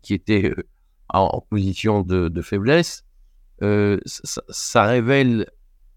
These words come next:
quand même un... Ça pose quand même un certain nombre de questions sur, euh,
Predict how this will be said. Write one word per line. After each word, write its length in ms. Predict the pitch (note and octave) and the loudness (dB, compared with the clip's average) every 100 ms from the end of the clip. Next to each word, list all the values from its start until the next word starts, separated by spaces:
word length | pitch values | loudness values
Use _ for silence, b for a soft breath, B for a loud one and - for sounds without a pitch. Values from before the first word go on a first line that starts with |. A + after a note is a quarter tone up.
| _ - - | _ -20 -4
quand 140 | A2 | 0
même 220 | A#2+ B2 G#2 | 2 0 -2
un... 440 | G2 F#2 F#2 F2+ F2 - - _ _ _ _ _ _ - | -2 0 0 -2 -8 -18 -20 _ _ _ _ _ _ -12
Ça 140 | G2+ | -6
pose 200 | A2+ C3+ | 0 0
quand 160 | - B2+ | 2 2
même 80 | |
un 40 | A2+ | 0
certain 240 | - A#2 | -2 -2
nombre 100 | B2 | 0
de 100 | G#2 | 0
questions 640 | - B2+ - - D3+ B2 - | -2 -2 -2 0 0 0 -6
sur, 420 | - A2 F#2+ G#2+ | -8 -4 0 2
euh, 160 | G2+ | 0